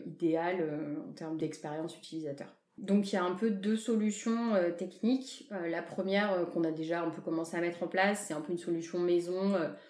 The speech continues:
où voilà, on transmet des informations via des U T M ou alors on fait des extracts d'un outil à l'autre qu'on transmet, euh, par exemple de Zendesk dans notre outil, euh,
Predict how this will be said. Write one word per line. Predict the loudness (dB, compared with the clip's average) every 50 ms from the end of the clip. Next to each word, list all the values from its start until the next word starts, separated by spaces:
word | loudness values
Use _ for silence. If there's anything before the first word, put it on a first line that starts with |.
| -20 _ _ _ 0
où | 2 2
voilà, | 4 4 4 4 4
on | 2
transmet | 0 -4 -6 -4 -2 -2
des | 0 0 0 -2
informations | -2 -4 -4 -2 0 0 0 0 -2 -2 -2 -2 0 0 0 -2
via | 0 0 -2
des | -2 -2 -6 -8
U | -8 -4
T | 0 4
M | 6 6 6 6 6 4 2 0 0
ou | 0
alors | 2 2 2 0 0 -2
on | -4 -4 -4 -4
fait | -6 -6 -6
des | -4 -4 -4 -4 -4
extracts | -4 -6 -6 -12 -8 -8 -6 -6 -6 -8 -8 -8
d'un | -6 -4 -2 0 2
outil | 2 0 0 0 0 0
à | 0 2
l'autre | 2 0 0 -2 -10 -14 -12 -8
qu'on | -6 -6
transmet, | -6 -6 -10 -12 -12 -10 -6 -4 -4 -2 0 0
euh, | 0 -2 -2 -4 -8 -12 -16 -16
par | -12 -8 -4
exemple | -4 -2 0 0 0 0 0 -2 -4 -4
de | -2 0 2
Zendesk | 2 4 4 4 4 2 0 -2 -4 -10 -10 -12 -10
dans | -10 -8 -6
notre | -6 -6 -6 -8 -14
outil, | -14 -12 -10 -6 -4 -4
euh, | -4 -4